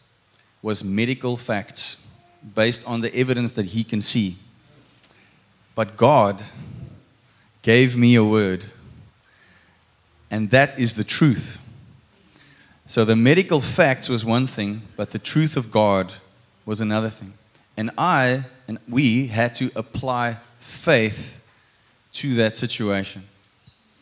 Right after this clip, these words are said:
And by the grace of God, as we did that and as we prayed, shortly after that, my wife was pregnant. And, and then we had another challenge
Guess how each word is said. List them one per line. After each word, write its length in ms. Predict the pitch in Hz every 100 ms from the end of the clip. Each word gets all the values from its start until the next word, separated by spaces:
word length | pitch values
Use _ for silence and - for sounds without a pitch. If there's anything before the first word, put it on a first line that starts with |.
| _ _ _ _ 160 _ - _ _ _ _ _ -
And 220 | 117 117
by 140 | 120
the 100 | 120
grace 340 | 113 120 143 156
of 160 | 127
God, 300 | 120 123 127
as 260 | 127 117 113
we 100 | 113
did 240 | 143 151
that 320 | 127 110 107
and 140 | - 110
as 160 | 110
we 80 | 117
prayed, 580 | 110 143 127 110 101 -
shortly 420 | - 147 139 139
after 280 | 95 117 -
that, 220 | 107 101 95 - - _ _ _ -
my 100 | 104
wife 280 | 104 104
was 100 | 113
pregnant. 380 | - 107 92 92 - _ _ _ _ _ _ _ _ _ _ - - - - -
And, 520 | 117 117 113 107 - - - -
and 120 | 113
then 120 | 127
we 80 | 170
had 180 | 143 123
another 300 | 113 123 156
challenge 640 | 135 113 101 101 101 -